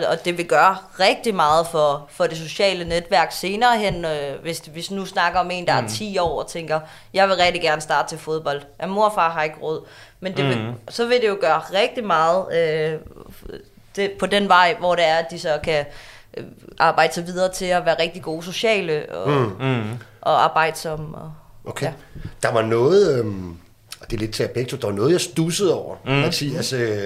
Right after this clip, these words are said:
Speaker 3: og det, nu er vi helt oppe i indledningen. I skriver sådan, øh, det er bare sådan lidt overordnet, den her snak, ikke? Øh,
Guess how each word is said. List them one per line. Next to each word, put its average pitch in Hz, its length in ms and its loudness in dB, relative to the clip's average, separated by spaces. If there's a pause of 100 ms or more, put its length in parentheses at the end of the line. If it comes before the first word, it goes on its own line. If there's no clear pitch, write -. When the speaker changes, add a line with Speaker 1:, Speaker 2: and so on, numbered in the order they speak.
(300)
Speaker 3:
og 107 120 -12
det, 147 140 -4
nu 160 60 4
er 170 40 4
vi 180 80 2
helt 165 180 2
oppe 151 180 2
i 175 80 0
indledningen. 165 440 4
I - 20 -2
skriver 180 320 0
sådan, 165 320 2
øh, 147 60 0 (100)
det - 80 -14
er 135 40 -10
bare 139 140 -4
sådan 160 120 -2
lidt 156 140 -2
overordnet, 135 560 2
den 139 140 -6
her 131 140 -2
snak, 120 320 -6
ikke? 180 120 -4 (500)
Øh, 110 160 0